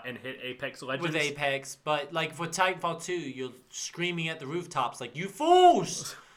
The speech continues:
Speaker 2: Here
Speaker 1: This
Speaker 2: is
Speaker 1: is the
Speaker 2: the
Speaker 1: best first-person shooter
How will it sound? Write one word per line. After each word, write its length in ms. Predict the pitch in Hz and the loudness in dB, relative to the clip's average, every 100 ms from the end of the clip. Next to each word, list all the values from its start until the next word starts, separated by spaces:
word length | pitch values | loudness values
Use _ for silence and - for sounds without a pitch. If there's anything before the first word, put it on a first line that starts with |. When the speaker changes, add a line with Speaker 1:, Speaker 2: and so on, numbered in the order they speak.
| - _ | -20 _
Speaker 2:
Here 240 | - 247 269 | 0 4 8
Speaker 1:
This 120 | 339 | 8
Speaker 2:
is 60 | 339 | 6
Speaker 1:
is 80 | 233 | 4
the 100 | 269 | 4
Speaker 2:
the 80 | - | 6
Speaker 1:
best 320 | 277 - - | 4 4 4
first-person 600 | 311 - - 294 269 240 | 4 4 0 0 0 -2
shooter 600 | - 302 311 226 180 - | 0 0 2 4 2 0